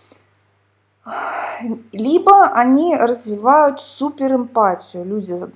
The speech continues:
с-, сем-, из семей, которые были, м, были один из родителей отвергающие, могут развить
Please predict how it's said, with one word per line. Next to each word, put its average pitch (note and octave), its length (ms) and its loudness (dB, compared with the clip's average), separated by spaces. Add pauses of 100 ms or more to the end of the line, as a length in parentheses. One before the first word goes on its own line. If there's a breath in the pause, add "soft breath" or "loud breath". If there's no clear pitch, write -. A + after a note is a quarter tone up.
(140)
с-, - 240 -20
сем-, G#3 440 -8
из G3+ 200 -12
семей, A#3 680 -2
которые G3 640 -4
были, F#3 760 -8 (1500)
м, G#3+ 720 -14
были A3 400 -4
один G#3 500 0
из F#3+ 100 -6
родителей F3+ 840 -6 (400 loud breath)
отвергающие, G#3+ 1000 -2
могут G#3 400 -6
развить G3 680 -6